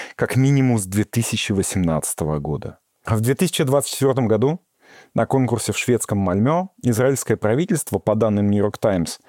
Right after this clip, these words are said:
потратило на рекламу Евровидения более восьмисот тысяч долларов. И большая часть из них — из бюджета Министерства иностранных дел, а часть — из офиса Беньямина Нетаньяху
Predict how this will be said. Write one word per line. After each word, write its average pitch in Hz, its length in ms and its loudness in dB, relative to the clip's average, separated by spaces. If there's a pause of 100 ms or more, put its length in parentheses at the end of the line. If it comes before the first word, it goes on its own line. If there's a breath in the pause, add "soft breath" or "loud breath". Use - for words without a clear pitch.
(340 loud breath)
потратило 139 540 2
на 123 220 2
рекламу 123 440 2
Евровидения 110 720 2
более 127 380 2
восьмисот 113 760 -2
тысяч 113 400 0
долларов. 107 640 0 (500)
И - 80 2
большая 101 500 2
часть - 320 -2
из 87 140 -4
них — 80 200 -4 (280 loud breath)
из 151 160 2
бюджета 120 420 2
Министерства 101 600 0
иностранных 85 560 -2
дел, 160 260 2 (300 loud breath)
а 120 120 0
часть — 175 400 -2
из 165 200 0
офиса 156 440 0
Беньямина 117 460 2
Нетаньяху 110 720 0